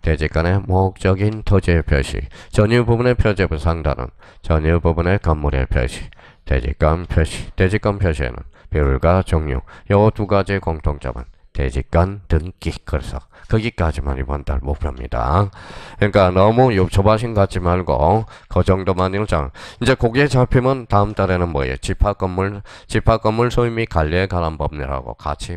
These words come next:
맞춰서 쳐주거든. 그러니까 그렇게 딱 정리가 돼야 되고요. 자, 뒷장을 한번 넘겨봅시다. 자, 몇 페이지로 가시냐면,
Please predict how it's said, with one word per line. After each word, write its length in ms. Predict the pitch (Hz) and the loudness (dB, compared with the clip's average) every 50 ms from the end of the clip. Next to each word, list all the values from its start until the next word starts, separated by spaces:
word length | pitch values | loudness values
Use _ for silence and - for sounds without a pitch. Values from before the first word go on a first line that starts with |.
| 73 | -12
맞춰서 480 | - - 60 - - - 82 78 - 85 | -12 -12 -12 -8 -6 -6 -6 -6 -8 -10
쳐주거든. 600 | - - - 76 - - 64 64 58 - - - - - - - | -10 -10 -10 -10 -10 -10 -10 -10 -10 -8 -10 -10 -12 -12 -10 -6
그러니까 360 | - 80 78 76 - 78 80 | -4 -2 -2 -2 -4 -6 -4
그렇게 340 | - 87 82 82 - 76 71 | -2 -2 -4 -2 -4 -6 -8
딱 340 | - 73 71 73 71 - | -6 -4 -4 -4 -4 -4
정리가 400 | - - 73 71 69 67 - 69 | -8 -8 -8 -8 -8 -6 -8 -8
돼야 260 | - - 73 71 69 71 | -6 -4 -4 -4 -4 -4
되고요. 640 | 71 64 - - 50 52 58 65 71 90 107 110 - - - - - - - - - - - - | -6 -8 -6 -6 -4 -2 0 2 2 2 2 2 0 -6 -14 -16 -16 -16 -16 -16 -16 -18 -14 -2
자, 200 | - 110 107 101 | 2 4 4 4
뒷장을 440 | - 117 110 - 123 127 135 135 | 4 2 4 4 4 4 4 4
한번 380 | 139 131 123 123 127 123 123 - - | 2 2 2 2 2 2 0 -2 -2
넘겨봅시다. 920 | 95 95 90 80 73 65 58 52 57 - - - - - 55 57 58 - - - - - - - _ _ _ _ _ _ _ _ _ - - _ _ _ _ _ _ _ _ _ _ _ _ _ _ _ _ _ _ _ _ _ _ - - - - - - - - - - | -2 -2 0 0 0 0 0 -4 -4 -6 -8 -8 -6 -4 -2 -4 -4 -6 -10 -16 -20 -20 -20 -20 _ _ _ _ _ _ _ _ _ -20 -20 _ _ _ _ _ _ _ _ _ _ _ _ _ _ _ _ _ _ _ _ _ _ -18 -6 -4 -4 -2 -2 -4 -4 -6 -4
자, 420 | - - 110 107 104 104 101 98 95 | 0 2 4 6 6 6 6 4 4
몇 140 | 101 107 110 | 4 2 4
페이지로 360 | - 139 135 131 151 160 160 | 4 2 2 4 4 4 4
가시냐면, 920 | 151 143 131 120 127 123 123 117 113 110 95 76 73 73 82 92 107 117 | 4 2 2 2 2 2 4 4 4 2 2 2 0 0 -2 -2 -4 -6